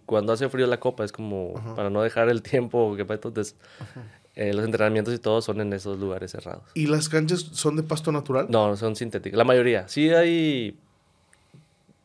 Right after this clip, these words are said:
Speaker 1: dos equipos, a lo mucho tres, que tienen, eh, natural, pero todo lo demás es sintético.
Speaker 2: Porque es difícil, ¿no? Por la
Speaker 1: Por la
Speaker 2: temperatura.
Speaker 1: temperatura y todo es, es difícil, sí. Vivir es, sí es complicado, o sea,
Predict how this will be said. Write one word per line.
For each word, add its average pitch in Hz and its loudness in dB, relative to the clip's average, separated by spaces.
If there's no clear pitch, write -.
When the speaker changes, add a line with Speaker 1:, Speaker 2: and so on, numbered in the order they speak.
Speaker 1:
dos 131 0
equipos, - -12
a 113 -14
lo 113 -8
mucho 113 -12
tres, 127 0
que 135 -6
tienen, 113 -4
eh, 98 -6
natural, 107 -2
pero 104 0
todo 127 2
lo 131 0
demás 117 -2
es 110 -6
sintético. 107 -10
Speaker 2:
Porque 143 -2
es 135 -4
difícil, 156 -2
¿no? 127 -4
Por 127 -8
la 120 -6
Speaker 1:
Por - -
la 117 -12
Speaker 2:
temperatura. 120 6
Speaker 1:
temperatura 127 6
y 131 0
todo 131 4
es, 113 -8
es 110 -2
difícil, 123 -4
sí. 120 -4
Vivir 104 -2
es, - -6
sí 117 -4
es 120 -2
complicado, 113 -2
o 98 -4
sea, 95 -8